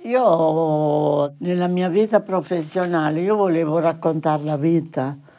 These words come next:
allora non volevo una specializzazione. Non so, lo specialista della politica, lo specialista della finanza, della moda. In certe cose è necessario essere specialisti, però ti rinchiudi.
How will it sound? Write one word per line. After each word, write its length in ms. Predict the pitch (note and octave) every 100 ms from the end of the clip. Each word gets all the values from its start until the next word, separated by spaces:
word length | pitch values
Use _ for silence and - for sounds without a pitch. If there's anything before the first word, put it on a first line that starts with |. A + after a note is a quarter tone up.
| _ _
allora 440 | - F#3 G#3 G#3 F3
non 300 | E3+ F3+ F3+
volevo 520 | F3+ F#3+ A3+ B3 F#3+
una 220 | D#3 D3
specializzazione. 1700 | C#3 - C#3 D#3 D3 C3+ C3+ B2+ D3 C#3+ - C#3+ C#3 C#3 C#3+ C#3+ - - - _ E4+
Non 160 | D#3 C#3
so, 220 | D3+ D3
lo 160 | D3+
specialista 760 | D3+ - F#3 F#3 E3 E3+ E3 F3
della 260 | D3+ E3 E3
politica, 720 | E3 F3 E3 E3+ E3 E3 E3
lo 100 | D#3+
specialista 840 | D#3 E3 D#3 F3 D#3+ E3 D#3+ D#3 D3+ - - _
della 300 | - D#3+ D#3+
finanza, 680 | D#3+ E3+ E3+ E3 E3+ D#3+ E3
della 240 | D3+ E3+
moda. 240 | E3+ E3 D#3+ - _ _ _ -
In 220 | G3+ G3
certe 380 | A#3+ B3+ A#3+ A3+
cose 400 | B3+ C#4 A3 F#3+
è 60 |
necessario 1000 | E3 D#3 C#3+ D#3 C#3+ F3 E3+ D#3+ C3+ D3
essere 320 | C#3+ C#3 -
specialisti, 800 | - - C#3+ E3 D3 C#3 C3 -
però 560 | D3 - C4+ B3 E3+ D3 - _ _ _ _ -
ti 220 | C4+ C#4
rinchiudi. 920 | A3 F3+ D#3 - A#3 A3 E3+ D#3+ D#3